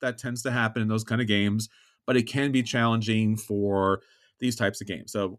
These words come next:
again, very much, I guess, similar in some gameplay as far as, like, Marvel Snap is concerned, where you're playing to multiple locations in order to take out the enemy.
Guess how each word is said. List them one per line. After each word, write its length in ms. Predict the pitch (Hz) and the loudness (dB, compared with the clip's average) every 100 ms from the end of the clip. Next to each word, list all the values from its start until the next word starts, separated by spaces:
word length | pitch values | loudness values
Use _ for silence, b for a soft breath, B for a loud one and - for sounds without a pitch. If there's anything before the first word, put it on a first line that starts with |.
| - | -6
again, 320 | 120 196 165 | 2 2 2
very 180 | 156 165 | 2 4
much, 360 | 151 147 - - _ | 2 0 -6 -8 _
I 80 | 120 | -2
guess, 220 | 120 117 | 0 0
similar 480 | - 147 139 135 135 | -2 -2 0 2 0
in 200 | 120 117 | -2 -4
some 640 | 110 - 127 139 143 139 | -4 -2 0 0 -4 -6
gameplay 680 | - 139 139 - 151 151 151 | 0 0 0 2 4 6 6
as 100 | 123 | 2
far 200 | - 117 117 | 4 4 6
as, 120 | 110 | 4
like, 140 | 107 | 0
Marvel 280 | 104 107 110 | 2 2 2
Snap 340 | 104 113 107 113 | 0 2 2 2
is 100 | 113 | -4
concerned, 560 | 123 113 139 143 151 - b b b b | -4 -2 0 0 -4 -12 b b b b
where 160 | - 110 | 2 6
you're 120 | 107 | 6
playing 300 | 104 113 110 | 4 2 2
to 120 | 107 | 2
multiple 480 | 104 104 107 104 104 | 0 2 2 2 2
locations 800 | 101 - 156 180 - 170 170 - | 2 -2 -4 -2 0 -2 -2 -6
in 140 | 113 | -6
order 140 | 98 98 | -4 -6
to 140 | - | -8
take 240 | - 98 101 | -10 -10 -6
out 200 | 95 - | -6 -4
the 100 | 143 | -4
enemy. 380 | 165 160 151 | -4 -6 -8